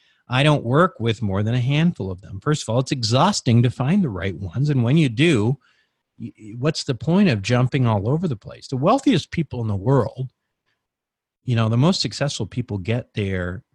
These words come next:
through specialization and focus. They don't go jumping from one shiny object to the next. They see something that works. They see a track record. They just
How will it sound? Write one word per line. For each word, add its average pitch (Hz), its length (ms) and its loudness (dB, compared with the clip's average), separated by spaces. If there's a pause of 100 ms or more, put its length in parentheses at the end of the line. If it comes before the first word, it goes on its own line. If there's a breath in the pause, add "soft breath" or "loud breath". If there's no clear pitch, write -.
through 113 220 -4
specialization 104 1200 -4 (140)
and 101 420 -4
focus. - 600 -8
They 104 100 -10
don't 139 260 -2 (720)
go 120 340 4
jumping 107 600 2
from 95 500 -4
one 117 480 0
shiny 104 500 -4
object 104 540 -6
to - 100 -12
the 92 80 -6
next. 131 400 -2
They 92 140 -10
see 104 240 -10
something 107 400 -2
that 90 180 -2
works. 147 460 0
They 98 160 -6
see - 180 -10
a 92 60 -10
track - 420 -6
record. 92 400 -4
They 104 140 -4
just 110 260 -6